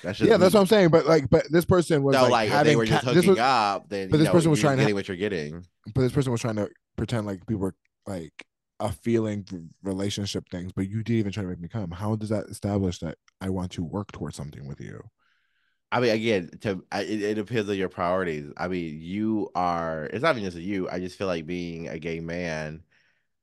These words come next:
Speaker 1: I, I think there's just a higher sexuality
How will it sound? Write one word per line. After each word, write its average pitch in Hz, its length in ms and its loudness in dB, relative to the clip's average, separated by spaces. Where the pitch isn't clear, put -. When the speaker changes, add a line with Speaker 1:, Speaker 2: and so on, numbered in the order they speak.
Speaker 1:
I, - 80 -12
I 95 140 -2
think 90 200 -4
there's 92 180 -4
just 87 140 -8
a 80 60 -4
higher 80 920 -4
sexuality 90 1120 -4